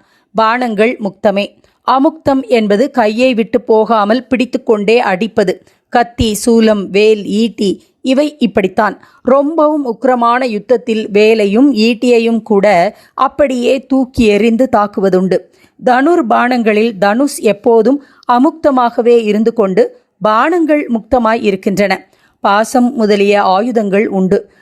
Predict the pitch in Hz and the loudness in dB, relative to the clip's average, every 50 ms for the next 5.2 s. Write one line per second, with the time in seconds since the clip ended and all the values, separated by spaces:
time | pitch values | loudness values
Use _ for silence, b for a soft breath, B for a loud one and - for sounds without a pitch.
0 | b b b 202 175 185 208 214 - 247 233 220 220 214 196 208 202 240 262 254 | b b b -2 0 0 0 0 -2 -2 0 0 0 0 0 0 2 2 2 2
1 | 214 214 214 214 226 233 226 233 240 269 311 - - 254 233 240 247 - 277 202 | 2 2 2 2 2 2 2 2 2 0 0 -2 0 0 2 2 0 -2 -2 -2
2 | - 202 190 190 262 254 254 - 214 190 208 226 247 262 - - b b b b | 0 0 0 0 -2 -4 -2 0 0 2 2 2 2 2 0 -2 b b b b
3 | b b b 202 190 214 220 220 254 262 - 202 196 190 175 220 233 226 247 240 | b b b -2 0 0 2 2 2 2 0 -2 -6 -4 -2 -2 -2 0 0 -2
4 | 233 220 214 214 214 214 208 196 202 214 226 262 262 - 226 208 202 208 202 - | 0 0 0 2 2 2 0 0 0 -2 -4 -4 -4 -4 -2 -2 0 0 0 0
5 | 254 240 262 | 2 2 0